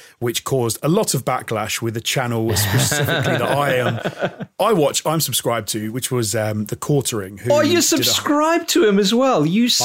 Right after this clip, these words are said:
Speaker 1: subscribed, yeah.
Speaker 2: scumbag.
Speaker 1: I've been re-, subscribed to him for a couple of years.
Speaker 2: Oh, you
Speaker 1: Um,
Speaker 2: scumbag.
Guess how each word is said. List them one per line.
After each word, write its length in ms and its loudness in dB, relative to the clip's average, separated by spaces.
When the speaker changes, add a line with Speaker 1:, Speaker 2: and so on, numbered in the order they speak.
Speaker 1:
subscribed, 280 2
yeah. 440 2
Speaker 2:
scumbag. 40 -2
Speaker 1:
I've 140 0
been 140 2
re-, 80 4
subscribed 460 -2
to 80 0
him 40 0
for 160 -6
a 40 -2
couple 220 -6
of 60 -2
years. 240 -2
Speaker 2:
Oh, 120 -6
you 80 -4
Speaker 1:
Um, 500 0
Speaker 2:
scumbag. 400 -2